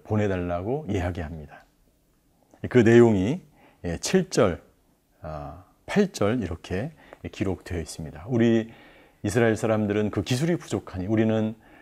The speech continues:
아, 우리가 가지고 있는 자원을 가지고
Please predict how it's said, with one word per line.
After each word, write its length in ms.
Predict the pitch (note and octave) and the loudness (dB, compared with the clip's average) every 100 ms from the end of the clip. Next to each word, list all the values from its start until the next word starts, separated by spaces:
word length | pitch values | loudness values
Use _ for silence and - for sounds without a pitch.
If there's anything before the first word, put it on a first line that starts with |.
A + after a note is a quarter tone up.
| - - | -20 -10
아, 500 | F2 E2+ D#2+ D2 E2 - _ _ - - _ _ - | -6 -6 -6 -8 -14 -20 _ _ -20 -20 _ _ -4
우리가 200 | A#2 A2 | 2 2
가지고 260 | G#2+ A2 A#2+ | 2 2 4
있는 220 | A#2 A#2 | 4 0
자원을 920 | - - B2+ D3+ D3+ D3+ D3 D3 D3 - _ | -2 0 2 2 2 0 2 0 -4 -14 _
가지고 800 | - - A#2 D3 C3 C#3+ - | -10 -4 0 2 2 2 -2